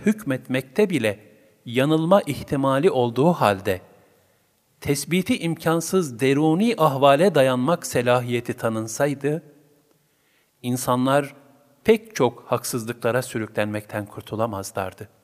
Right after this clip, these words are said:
Zahire göre hükmetmeye mezun kılınmanın bir diğer sebebi de, amelleri bozuk bir takım kimselerin,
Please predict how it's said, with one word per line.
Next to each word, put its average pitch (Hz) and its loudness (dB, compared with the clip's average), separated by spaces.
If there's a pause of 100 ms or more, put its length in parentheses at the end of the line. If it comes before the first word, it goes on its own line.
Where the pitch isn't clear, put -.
(1000)
Zahire 165 4
göre 170 4
hükmetmeye 160 0
mezun 151 2
kılınmanın 139 0
bir 135 -2
diğer 143 2
sebebi 120 -4
de, 123 -2 (760)
amelleri 165 2
bozuk 147 -2
bir 151 0
takım 127 -4
kimselerin, 123 -4